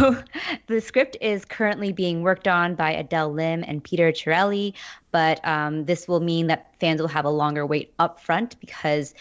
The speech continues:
uh, the films won't likely be able to start shooting until twenty twenty.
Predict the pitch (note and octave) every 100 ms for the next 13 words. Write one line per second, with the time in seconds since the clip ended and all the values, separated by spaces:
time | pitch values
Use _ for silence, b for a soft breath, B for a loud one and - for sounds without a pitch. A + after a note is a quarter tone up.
0 | B B - D3 D3 C#3+ D#3 - F3+ E3+
1 | E3 D3 - F3 F#3 F#3 F3 F3 E3 D#3+
2 | D#3+ - - E3 D3+ E3+ D#3 D3 D#3 -
3 | D3+ D3 - - D#3 D3+ - - D3 C3
4 | B2+